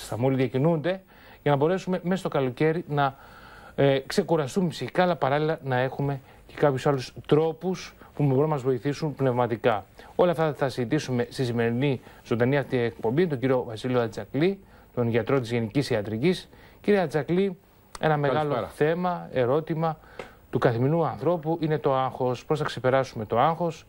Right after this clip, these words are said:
Speaker 1: τι πρέπει να κάνουμε, ε, πώς μπορούμε να ξεφύγουμε από την καθημερινότητα που πολλές φορές μας ταλανίζει και μας κουράζει και σωματικά αλλά και ψυχικά. Τι πρέπει να κάνουμε.
Speaker 2: Μάλιστα.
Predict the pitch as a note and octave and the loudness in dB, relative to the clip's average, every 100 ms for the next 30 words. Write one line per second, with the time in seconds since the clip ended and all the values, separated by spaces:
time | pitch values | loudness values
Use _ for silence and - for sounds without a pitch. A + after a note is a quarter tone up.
0 | - - - - - E3 D#3 C3+ A#2 G2+ | -20 -20 -20 -20 -2 2 2 0 -4 2
1 | D3 E3 F3 F3+ F3 - _ _ - - | 2 2 0 -2 -4 -8 _ _ -20 -20
2 | - - C#3+ C#3 C3+ B2+ - F#3 F#3+ G3+ | -10 0 2 2 0 -4 -2 0 0 -2
3 | - F#3 C#3 A3 A3 D3+ C3 D3 E3 - | -2 -4 0 0 0 -2 -2 -4 -6 -14
4 | _ _ _ - _ - C#3+ D3+ D3+ D3 | _ _ _ -20 _ -2 0 2 2 0
5 | C3 D3+ A#2+ C3 B2 A#2+ D3 D#3 D3+ F3+ | 0 -2 0 0 0 0 -2 -4 -4 -6
6 | E3 - - - B2 C#3 D#3 D#3 D#3+ D#3 | -8 -18 -20 -8 0 2 2 0 -2 -4
7 | - B2+ B2+ D3 C#3 C3 B2 B2+ D#3+ E3 | -8 -14 0 2 2 0 -2 0 0 -2
8 | F#3+ - D#3+ C#3+ - - C#3+ D#3+ C#3+ D3+ | -4 -2 -2 -2 -4 0 2 2 -4 -6
9 | C#3+ B2+ - E3 D#3 D#3+ C3 C#3+ C3 C3+ | -4 -4 -2 -2 0 -2 -2 -4 -4 -4
10 | G#2+ - - - - - - D3 D#3 B2+ | -4 -6 -20 -20 -20 -10 0 2 2 2
11 | A2 G2+ C#3+ D#3 E3+ F3+ - - B2 - | -2 2 2 2 -2 -4 -8 0 0 0
12 | - | -10